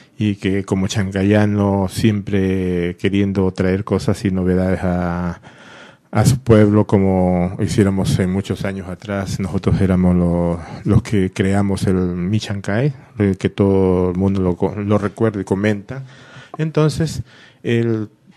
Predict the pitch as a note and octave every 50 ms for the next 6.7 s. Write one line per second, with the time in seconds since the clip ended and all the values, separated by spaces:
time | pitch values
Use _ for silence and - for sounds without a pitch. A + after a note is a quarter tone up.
0 | _ - F3+ G3 G3 E3 B2+ A2 - A2 F#2+ F2+ F2+ F2+ F#2 F#2+ F2 - G2 F#2+
1 | F#2 - - F#2+ G2+ G2 F2 F2+ E2 D#2 - E2 E2 E2 E2 E2+ E2+ - - -
2 | A#2+ - F#2+ F#2 F#2 F#2+ A2 B2 C3 C#3 D3 C#3 - G2+ F2+ F2+ E2+ - - F2
3 | E2 D#2 D2+ D#2+ D#2+ - - E2 E2 E2+ E2 - - - - _ _ _ _ -
4 | - - - - - - - - - - _ _ _ _ _ _ _ _ - E3
5 | - B2+ B2 C3+ B2 B2 B2+ C#3+ D3+ A#2 F#2+ F2 - - A2 A#2 A2 - - -
6 | G#2+ F#2+ G2 G2 G2+ G2 F#2 - - - A#2 B2 C3